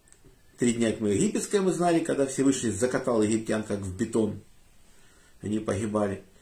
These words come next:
то теперь Моше разговаривает с фараоном, и он говорит: «Как вы хотите, идите служите Богу всесильному вашему». И он говорит, что он согрешил.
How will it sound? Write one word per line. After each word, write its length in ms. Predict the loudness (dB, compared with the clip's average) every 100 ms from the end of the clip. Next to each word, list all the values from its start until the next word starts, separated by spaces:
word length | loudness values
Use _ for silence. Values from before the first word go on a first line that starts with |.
| -20 -20 -18 -2
то 100 | 0
теперь 500 | 0 -2 -2 -2 -8 -20 -20 -12
Моше 300 | -4 0 4
разговаривает 380 | 4 6 6 6
с 40 | 4
фараоном, 640 | 4 6 4 2 -2 -6 -16 -20 _ -20 _ -20 -20 -20 -20 -20 -16 -4
и 280 | 0 2
он 220 | 4 4 4
говорит: 500 | 4 6 6 4 -4 -20 -20 -2
«Как 320 | 2 2 0
вы 140 | -2 -2
хотите, 760 | -2 -6 -6 -6 -6 -6 -8 -6
идите 520 | -6 -4 -4 -4 -2
служите 600 | -4 -2 -4 2 0 0
Богу 400 | -2 0 0 0
всесильному 720 | -4 -6 -4 -2 0 2 0 0
вашему». 500 | -2 -4 -8 -10 -4
И 140 | -2
он 100 | 0
говорит, 220 | 2 0
что 160 | -2 -2
он 40 |
согрешил. 680 | -2 -4 -4 -4 -6 -8 -12